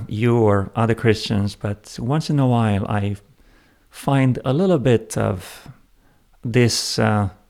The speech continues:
Pharisaic behavior or attitudes in my life. And I imagine myself, while reading this parable, that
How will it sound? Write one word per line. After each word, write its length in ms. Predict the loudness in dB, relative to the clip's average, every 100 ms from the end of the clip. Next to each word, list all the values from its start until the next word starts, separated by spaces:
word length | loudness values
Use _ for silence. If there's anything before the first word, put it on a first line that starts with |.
| _ _
Pharisaic 880 | -2 2 2 2 2 2 0 -6 -8
behavior 720 | 0 2 4 2 -2 -4 -6
or 440 | -6 -4 -4 -6 -10 -18 -20 -20 _ _ _ -2
attitudes 760 | -2 -2 -4 0 0 0 -4
in 160 | -8 -6
my 160 | -4 -4
life. 480 | -4 -6 -8 -14 _ _ _ _ -20 -20 -20 -20 -2
And 240 | 0 2 0
I 440 | 0 2 0 -2 -8 -20 _ -2
imagine 460 | 2 2 2 2
myself, 920 | 2 0 -2 -2 -2 -4 -6 -12 -20 -20
while 300 | -2 0 2
reading 320 | 2 4 4 2
this 200 | 0 -2
parable, 440 | -4 -4 -4 -4
that 220 | -4 -6